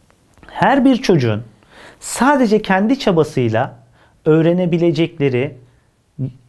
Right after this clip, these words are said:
vardır ya da öğrenebileceklerinin, e, çapı vardır. Ama o çocuğa biraz yardım verilirse, biraz yardımda bulunursa, belki biraz materyal verilirse, belki biraz,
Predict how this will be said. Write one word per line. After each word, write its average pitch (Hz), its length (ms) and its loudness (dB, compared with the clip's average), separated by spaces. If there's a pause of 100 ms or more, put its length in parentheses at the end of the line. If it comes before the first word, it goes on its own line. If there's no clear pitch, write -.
(100)
vardır 107 500 -4
ya 139 160 -2
da 196 100 -2
öğrenebileceklerinin, 156 1300 -2 (540)
e, 117 320 -2
çapı 151 320 -2
vardır. 95 480 -8 (1080)
Ama 262 480 0
o 285 120 -2
çocuğa 156 520 -2 (260)
biraz 240 580 0
yardım 143 440 0
verilirse, 113 640 -6
biraz 220 300 -2
yardımda 175 480 -2
bulunursa, 123 500 -6
belki 190 300 -2
biraz 196 200 2
materyal 175 580 -4
verilirse, 123 520 -8
belki 185 300 -4
biraz, 196 300 -4